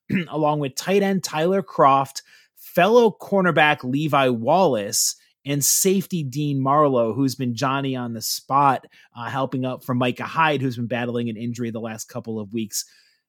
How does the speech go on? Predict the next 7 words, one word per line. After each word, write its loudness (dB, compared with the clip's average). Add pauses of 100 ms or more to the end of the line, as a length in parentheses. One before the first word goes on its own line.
Jamie, -2
this 0
is 0
huge 0 (220)
news 0
for -4
Buffalo. 0